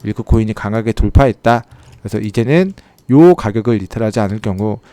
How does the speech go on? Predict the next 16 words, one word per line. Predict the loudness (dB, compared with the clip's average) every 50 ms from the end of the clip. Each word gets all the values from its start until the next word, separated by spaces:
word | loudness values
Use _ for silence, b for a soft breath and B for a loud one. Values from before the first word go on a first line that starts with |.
| b b b b
위로 | -4 -2 0 0 2 4 4 6 6 6 6 6 4 2
어디까지 | 0 -2 -2 0 -2 -2 0 2 2 2 2 0 -4
추가 | -4 -2 0 0 0
상승 | 0 -2 -4 -4 -4 -2
노려볼 | -2 0 0 0 0 0
수 | -2 -4
있을 | -6 -6 -6 -4
것인가에 | -4 -4 -4 -2 -2 -2 -2
대한 | -2 -2 -2 -2 -4 -4 -8 b b b b b b _
저항대, | -10 -4 0 2 4 4 4 2 -2 -6 -8 -8 -8 -8 -12 -16 _
즉 | -12 -12 -12 -10 -8
목표가에 | -6 -2 2 2 2 4 4 4 4
대한 | 4 2 2 0
부분들을 | 0 -4 -6 -4 -2 0 2 2 0 0
이야기 | -2 -4 -4 -4
드렸으니까요. | -6 -6 -6 -6 -6 -8 -12 -18 -16 -14 -12 -10 -10 -10 -12